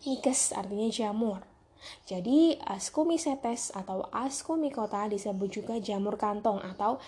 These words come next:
shark fungi. Ascomycota bereproduksi secara seksual, membentuk spora yang disebut ascospora.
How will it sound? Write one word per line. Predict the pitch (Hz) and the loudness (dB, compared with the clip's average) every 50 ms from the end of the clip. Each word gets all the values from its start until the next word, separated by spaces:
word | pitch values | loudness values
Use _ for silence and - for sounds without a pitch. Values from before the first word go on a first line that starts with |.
| - - - | -16 -16 -12
shark | - - - 247 214 220 214 - - - | -8 -8 -6 -4 -4 -4 -4 -6 -10 -12
fungi. | - - 220 220 220 220 233 208 185 190 - - _ _ _ _ _ _ _ _ _ - - - - - - - - | -8 -6 -4 -2 -2 0 0 0 0 -2 -6 -12 _ _ _ _ _ _ _ _ _ -20 -20 -20 -20 -20 -12 -8 -6
Ascomycota | 233 233 - - 320 330 320 320 302 254 240 - - 208 226 262 269 | -4 -4 -2 0 2 2 2 2 2 0 0 0 0 0 0 0 -2
bereproduksi | 277 240 226 226 220 240 233 220 220 - - 302 | 0 2 2 2 2 2 0 -2 -2 2 4 4
secara | 285 - - 262 247 254 | 4 6 6 4 4 4
seksual, | 262 - 269 269 - - 302 302 269 208 190 | 4 2 0 0 2 4 6 6 6 6 2
membentuk | 196 208 190 190 190 190 233 - | 0 0 0 2 2 0 -2 -4
spora | - - - 233 220 220 220 214 220 254 | -4 -6 -2 0 0 2 2 2 0 0
yang | 269 254 233 | 0 0 0
disebut | 220 214 220 196 202 233 247 - - 220 | 0 0 0 0 0 0 0 0 -4 -6
ascospora. | 202 196 - - - 220 214 220 247 269 269 - - - - 226 233 233 220 190 190 - - | -6 -6 -6 -2 0 2 2 2 0 -2 -6 -8 -6 -4 0 0 2 2 0 -2 -4 -10 -16